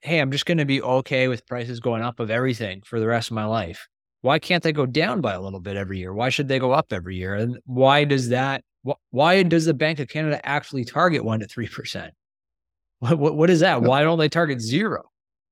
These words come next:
Speaker 2: No, no, it's a solid question. I mean, the human condition is, gets back to, to the human physiology. It's, you know, growth. Things are always getting better.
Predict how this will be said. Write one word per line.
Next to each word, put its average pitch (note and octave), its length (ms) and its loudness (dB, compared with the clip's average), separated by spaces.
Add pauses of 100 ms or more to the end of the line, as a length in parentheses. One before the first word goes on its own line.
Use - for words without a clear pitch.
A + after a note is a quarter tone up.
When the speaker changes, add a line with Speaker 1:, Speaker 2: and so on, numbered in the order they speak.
(140)
Speaker 2:
No, - 220 0
no, - 220 -2
it's C3+ 140 0
a B2 40 -2
solid - 320 2
question. - 440 -2
I D2+ 40 0
mean, D#2 140 2
the D#2+ 60 0
human B2 320 2
condition E2 500 0
is, D#2 140 -4
gets - 200 -4
back C#2+ 320 -4
to, C#2 440 -4
to - 120 -14
the C#2 180 -4
human C#2 340 -2
physiology. C#2 640 -6
It's, C2+ 360 -8
you D2+ 80 -4
know, C2 180 -6
growth. - 520 -4 (100)
Things D2 220 -2
are C#2 100 2
always C#2 220 2
getting C2 220 -4
better. C#2 320 -4